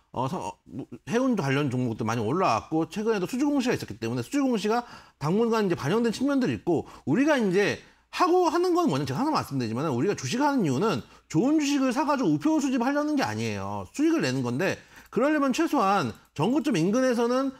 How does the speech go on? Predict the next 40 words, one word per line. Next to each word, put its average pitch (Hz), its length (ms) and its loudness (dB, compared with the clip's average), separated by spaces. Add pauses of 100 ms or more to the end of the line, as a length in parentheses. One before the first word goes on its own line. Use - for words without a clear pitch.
(160)
아예 185 200 0
돌파해가지고 220 800 0
전고점 226 360 0
인근 247 100 2
사시려면은 190 640 0 (300)
아예 170 180 0
돌파를 214 440 0
쭉 - 220 -2
해주고 254 220 0 (100)
뽑아주고 277 600 0 (240)
여기서 180 340 2
지지가 180 380 -2
나오는 151 240 0
걸 196 160 -4 (180)
확인하고 294 400 0
이 135 140 0
구간에서 285 440 2
들어가면 139 400 0
모르겠지만 107 600 -6 (260)
그게 208 220 0
아니고 185 280 0
어슷하게 269 520 0
올라갔을 180 480 0
때 220 320 -2 (240)
돌파한다 190 520 0
혹은 269 300 -2 (400)
돌파 262 300 2
여부도 262 240 0
생각도 302 280 0
안 127 120 2
하세요. 127 300 -4
그냥 196 280 -4 (220)
좋을 214 240 0
것 160 100 -4
같아서 98 300 -8 (180)
사시는 269 300 -2
경우들이 190 320 0
있거든요. 101 420 -6
그렇기 170 220 -6
때문에 175 400 -2